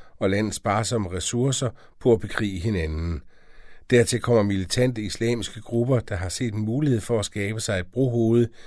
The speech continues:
i terrorkrigen mod både andre muslimer og den vestlige verden. Følgerne har været de klassiske: sult, nød og elendighed, kombineret med lovløshed, terror og undertrykkelse. En ubehagelig sidegevinst for resten af verden har været det omfattende pirateri,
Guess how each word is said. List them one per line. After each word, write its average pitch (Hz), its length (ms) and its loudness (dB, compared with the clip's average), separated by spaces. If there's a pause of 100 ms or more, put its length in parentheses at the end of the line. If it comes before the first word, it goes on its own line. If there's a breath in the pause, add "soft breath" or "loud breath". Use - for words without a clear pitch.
(240 loud breath)
i 110 100 -2
terrorkrigen 113 560 2
mod 98 180 2
både 127 320 6
andre 92 240 0
muslimer 110 560 -2 (380 loud breath)
og 143 120 4
den 127 120 0
vestlige 95 440 -2
verden. 76 440 -2 (760 loud breath)
Følgerne 139 400 6
har 113 120 2
været 107 180 0
de 107 60 -4
klassiske: - 760 -6
sult, 131 460 2
nød 117 260 2
og 98 160 0
elendighed, 113 600 0 (340 loud breath)
kombineret 117 500 6
med 107 80 2
lovløshed, 113 720 4
terror 110 360 0
og 113 220 -2
undertrykkelse. 87 800 -4 (560 loud breath)
En 113 100 4
ubehagelig 107 580 2
sidegevinst 117 640 0
for 98 80 -8
resten 123 360 0
af 107 60 0
verden 110 360 0
har 98 100 -2
været 107 280 0
det 127 80 -6
omfattende 117 480 0
pirateri, 101 720 -2